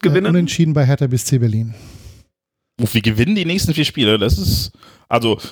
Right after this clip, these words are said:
Speaker 3: sehr gerne, Volker. Wenn's, wenn's so kommt, dann, ich irre sehr gerne in dem
Speaker 2: Power
Speaker 3: Fall.
Speaker 2: Volker.
Speaker 3: Ja, danke, Power
Speaker 1: So.
Speaker 3: Volker.
Speaker 1: Und jetzt,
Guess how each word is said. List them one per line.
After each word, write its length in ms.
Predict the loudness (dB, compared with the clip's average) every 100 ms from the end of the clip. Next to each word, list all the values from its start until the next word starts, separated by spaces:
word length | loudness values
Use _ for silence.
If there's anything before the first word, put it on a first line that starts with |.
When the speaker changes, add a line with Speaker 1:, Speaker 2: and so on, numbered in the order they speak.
| _ -8
Speaker 3:
sehr 220 | 0 0
gerne, 340 | 2 0 0
Volker. 380 | -2 -2 0 0
Wenn's, 560 | -2 -4 -2 -2 -2 -4
wenn's 240 | 0 0 0
so 100 | 0
kommt, 280 | 0 0
dann, 200 | -2 -2 -8 -20 -20 -20 _ _ _ _ _
ich 180 | -4 0
irre 160 | 0 2
sehr 180 | 0 0
gerne 300 | 0 0 -2
in 80 | 0
dem 60 |
Speaker 2:
Power 140 | 0 2
Speaker 3:
Fall. 140 | 2
Speaker 2:
Volker. 280 | 0 -2 -2
Speaker 3:
Ja, 140 | -2 0
danke, 220 | -2 -2
Power 240 | -2 -2 0
Speaker 1:
So. 80 | 0
Speaker 3:
Volker. 240 | -2 -10 -16 -20 _ _ -4
Speaker 1:
Und 120 | 0
jetzt, 400 | 0 0 -2 -6